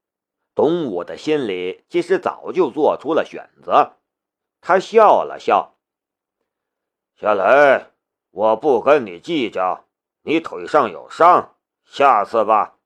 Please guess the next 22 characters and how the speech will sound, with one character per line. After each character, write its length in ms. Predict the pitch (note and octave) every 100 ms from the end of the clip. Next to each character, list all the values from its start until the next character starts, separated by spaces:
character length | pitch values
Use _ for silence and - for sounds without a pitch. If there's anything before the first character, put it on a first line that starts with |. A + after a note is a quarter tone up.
| _ _ _
下 360 | - D3+ B2+
次 440 | G#2 A#2+ A#2+ A2 -
我 140 | E2 F#2
和 160 | A#2
你 140 | C#3+ C#3
打， 480 | - G#2 B2 - _ _ _ _ _
免 260 | - G#2 G#2
得 100 | G2+
别 200 | F2 A#2+
人 280 | C#3+ B2+ C3
说 260 | D3 C#3+
我 400 | A2 F2+ G#2+ G#2+ -
胜 440 | - F#3+ D3 F2
之 140 | D3+ E3
不 160 | -
武。 640 | A2+ C#2 B1 A2+ C#3+ - _ _ _ _ _ _ _ _ _ _ _ _ _ _ _ _ _ _ _ _ _
”“我 280 | - F3+ G2
去 500 | - - - A#3 G#3
你 160 | A#2+
妈 340 | E2+ B2+ D3+ D#3
个 120 | F#2
三！” 560 | - E3 F3 D3 -